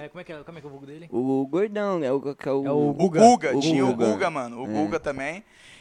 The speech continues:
Speaker 3: E
Speaker 2: E
Speaker 3: tinha
Speaker 2: o
Speaker 3: o
Speaker 2: Léo.
Speaker 3: Soneca, tá
Speaker 2: E o
Speaker 3: ligado?
Speaker 2: Léo.
Speaker 3: Foi, foi nisso daí que, não, o Léo, eu falei.
Speaker 2: Falou, falou.
Speaker 3: Aí foi nisso daí que nós se trombou pela primeira vez, tá ligado?
Speaker 2: Sim.
Speaker 3: Tentando fazer um som. Inclusive, eles têm uma, uma cypher deles no, eu a-, tem duas cypher deles, mano, eu acho.
Speaker 2: Sim, no YouTube.
Speaker 3: No, no YouTube, mano.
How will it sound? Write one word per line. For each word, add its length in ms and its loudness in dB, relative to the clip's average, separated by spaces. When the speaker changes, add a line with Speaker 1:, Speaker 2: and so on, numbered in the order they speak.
Speaker 3:
E 180 2
Speaker 2:
E 20 0
Speaker 3:
tinha 100 6
Speaker 2:
o 60 8
Speaker 3:
o 20 8
Speaker 2:
Léo. 300 4
Speaker 3:
Soneca, 380 0
tá 100 -6
Speaker 2:
E 20 -2
o 20 -6
Speaker 3:
ligado? 260 2
Speaker 2:
Léo. 180 -6
Speaker 3:
Foi, 80 -10
foi 140 0
nisso 180 -6
daí 180 2
que, 160 -14
não, 160 -4
o 40 -2
Léo, 280 -2
eu 60 -10
falei. 240 -6
Speaker 2:
Falou, 280 0
falou. 400 -12
Speaker 3:
Aí 140 2
foi 160 -4
nisso 220 -8
daí 180 0
que 480 -6
nós 160 -2
se 100 -10
trombou 240 2
pela 180 0
primeira 300 -6
vez, 240 -2
tá 80 -8
ligado? 260 2
Speaker 2:
Sim. 40 -6
Speaker 3:
Tentando 260 -6
fazer 340 -2
um 100 -6
som. 260 -4
Inclusive, 400 -10
eles 160 -6
têm 300 -10
uma, 420 -2
uma 220 0
cypher 400 -6
deles 240 -10
no, 240 -10
eu 100 -2
a-, 140 0
tem 260 -10
duas 300 -2
cypher 340 -4
deles, 300 -10
mano, 220 -10
eu 100 -4
acho. 220 -4
Speaker 2:
Sim, 200 -16
no 160 -10
YouTube. 180 -8
Speaker 3:
No, 440 -2
no 80 -12
YouTube, 420 -12
mano. 220 -16